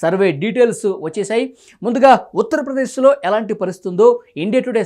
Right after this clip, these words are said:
సర్వేలో ఏ విషయాలు బయటపడ్డాయో ఇప్పుడు మీకు ఎక్స్‌ప్లెయిన్ చేసే ప్రయత్నం చేస్తాను. ఇండియా టుడే సర్వేలో ఎనభై స్థానాలున్న ఉత్తరప్రదేశ్లో పరిస్థితి ఏంటంటే, గతంలో రెండు వేల పంతొమ్మిది లోక్సభ ఎన్నికల్లో ఎలాంటి ఫలితాలు వచ్చాయి,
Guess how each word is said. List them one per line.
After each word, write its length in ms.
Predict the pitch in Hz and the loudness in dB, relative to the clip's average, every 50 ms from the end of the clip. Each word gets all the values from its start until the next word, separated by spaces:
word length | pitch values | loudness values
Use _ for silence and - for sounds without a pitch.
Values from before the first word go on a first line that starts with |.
| - | -2
సర్వేలో 360 | - 180 240 277 285 277 247 220 - - - 151 180 | -2 -2 0 2 4 4 4 4 2 -2 -4 0 0
ఏ 40 | 226 240 240 | 0 0 0
విషయాలు 280 | 208 - 240 226 190 143 156 | -2 -2 0 0 0 0 -2
బయటపడ్డాయో 500 | 165 175 175 180 165 165 170 175 160 135 127 - _ _ - 170 | -2 -2 -2 -4 -2 0 0 0 0 0 -2 -6 _ _ -10 -8
ఇప్పుడు 140 | 156 180 175 170 170 | -6 -4 -4 -4 -4
మీకు 120 | 147 160 143 | -4 -4 -6
ఎక్స్‌ప్లెయిన్ 320 | - - - 190 175 165 160 | -6 -8 -8 -6 -6 -6 -6
చేసే 140 | 151 - 160 160 165 | -6 -6 -6 -6 -6
ప్రయత్నం 240 | 156 156 - 190 165 | -6 -6 -6 -8 -10
చేస్తాను. 260 | 165 156 - 202 233 277 269 _ _ _ _ _ - 156 | -8 -6 -6 -6 -6 -6 -8 _ _ _ _ _ -8 0
ఇండియా 160 | 196 262 277 233 | 2 4 4 4
టుడే 180 | 262 247 240 240 233 226 | 4 4 4 2 2 0
సర్వేలో 320 | 180 - 190 233 240 190 147 165 - - _ _ 170 165 175 220 | -2 0 2 4 4 4 2 0 -2 -8 _ _ -6 -2 -2 0
ఎనభై 220 | 262 277 294 277 254 269 | 4 6 6 6 6 2
స్థానాలున్న 520 | - 233 226 233 240 233 226 233 220 208 196 170 - - _ _ 156 180 | -6 -8 -6 -4 -2 -2 -2 0 0 0 -2 -2 -4 -8 _ _ -6 -2
ఉత్తరప్రదేశ్లో 580 | 180 - 247 233 233 220 220 214 214 - 220 214 - 170 | 0 2 2 2 2 0 0 -2 0 -2 -2 -2 -2 -2
పరిస్థితి 320 | 165 175 - - - - 165 | -4 -4 -6 -8 -8 -6 -6
ఏంటంటే, 300 | 156 147 156 147 185 240 277 262 - _ _ _ - 160 160 | -4 -4 -4 -2 0 -2 -2 -2 -6 _ _ _ -8 0 2
గతంలో 340 | 233 254 294 302 285 247 170 110 - - 147 165 | 2 4 4 2 2 2 0 0 -2 -6 -6 -4
రెండు 180 | 220 254 269 302 285 | -4 -2 0 2 4
వేల 120 | 285 277 262 262 - | 4 4 4 2 -2
పంతొమ్మిది 400 | 233 233 240 247 240 226 233 247 247 208 160 160 | -4 -4 -4 -4 -4 -4 -4 -4 -6 -6 -4 -2
లోక్సభ 300 | 170 214 214 214 240 202 202 202 | -2 -2 -2 -2 -4 -4 -2 -4
ఎన్నికల్లో 320 | 202 196 208 208 202 202 180 170 | -4 -4 -4 -4 -4 -2 -2 -4
ఎలాంటి 220 | 170 175 160 160 - | -4 -6 -6 -8 -6
ఫలితాలు 300 | 165 156 147 - 165 151 143 | -6 -6 -6 -4 -4 -4 -4
వచ్చాయి, 260 | 135 - 170 190 240 | -4 -4 -2 -2 -2